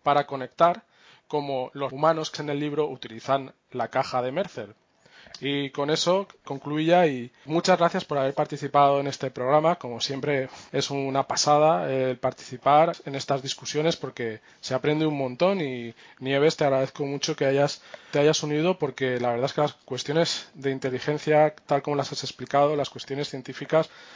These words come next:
tal como las es-, has explicado, pues yo las desconocía y, y ya las sumo pues a mis conocimientos amateur sobre estas cuestiones. Nieves, muchas gracias por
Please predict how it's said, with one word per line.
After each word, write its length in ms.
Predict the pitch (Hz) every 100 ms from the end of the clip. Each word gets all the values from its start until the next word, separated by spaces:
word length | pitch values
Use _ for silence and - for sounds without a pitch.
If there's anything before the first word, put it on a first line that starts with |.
| -
tal 160 | - 131
como 140 | 151
las 120 | 147
es-, 180 | 143 -
has 180 | 143 135
explicado, 520 | 143 135 - 135 147 147
pues 360 | 127 - 127
yo 200 | 123 135
las 180 | 139 131
desconocía 600 | 123 - 131 - 135 147
y, 220 | 131 120 - _ - _
y 100 | 123
ya 140 | 127
las 140 | 135 139
sumo 600 | - - 139 139 143 156
pues 280 | - 120 -
a 160 | 117 110
mis 140 | 117
conocimientos 800 | - 123 - 123 127 120 127 -
amateur 460 | 127 120 117 120 127
sobre 340 | - 117 113
estas 400 | 113 - 113 110 - - _
cuestiones. 560 | 131 123 160 143 123 - - - -
Nieves, 360 | 143 156 156 147
muchas 300 | 147 147 170
gracias 260 | 165 160
por 380 | - 143 135 131